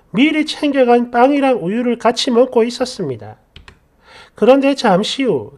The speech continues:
주방에서 딸그락거리는 소리가 들리더라고요. 뭐 별 신경 안 썼어요. 그러다 아이 기저귀 갈고 씻기려고 나가보니까 어머님이 아침을 준비하고 있더라고요.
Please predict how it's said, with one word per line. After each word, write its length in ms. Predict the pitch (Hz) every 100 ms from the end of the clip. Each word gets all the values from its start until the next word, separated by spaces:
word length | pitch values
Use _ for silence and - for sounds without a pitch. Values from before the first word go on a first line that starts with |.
| _
주방에서 920 | - 202 285 294 294 220 208 165 120
딸그락거리는 760 | - 208 226 294 302 302 311 294
소리가 400 | 294 302 285 262
들리더라고요. 760 | 262 156 196 214 214 202 180 - _ _ _ _ _ _ -
뭐 120 | 247
별 180 | 269 320
신경 360 | 311 285 302 302
안 120 | 190
썼어요. 760 | 190 277 - 240 269 220 107 107 - - - _
그러다 540 | 254 311 302 247 220
아이 280 | 220 285 247
기저귀 380 | 214 175 254 262
갈고 600 | 240 247 254 294 262 123
씻기려고 600 | - - 311 302 262 226
나가보니까 920 | 196 135 170 214 254 - 196 214 117 -
어머님이 640 | 196 320 359 254 131 151 131
아침을 520 | 160 220 - 311 302
준비하고 560 | - 170 240 254 254
있더라고요. 680 | 190 208 240 247 147 104 113